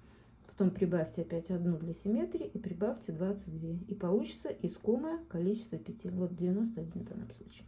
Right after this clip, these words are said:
Это все, что я хотела сказать, то, что я забыла сказать. Это очень важно.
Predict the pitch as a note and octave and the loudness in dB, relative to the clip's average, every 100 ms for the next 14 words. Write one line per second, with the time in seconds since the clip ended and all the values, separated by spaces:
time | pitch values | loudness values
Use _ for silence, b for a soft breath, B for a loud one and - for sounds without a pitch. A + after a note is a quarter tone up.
0 | B B B G#3+ G3+ B3 - G#3 - - | B B B 4 4 4 4 2 2 2
1 | G3 E3+ - G#3+ G3+ G3 G3 F#3 G3 F#3 | 4 4 2 2 2 0 2 6 8 8
2 | F3 E3 - E3 D#3 - A#3 A3+ F3+ F3+ | 6 4 -4 -4 -2 2 2 4 0 0
3 | F#3 - - - | 0 -2 -6 -6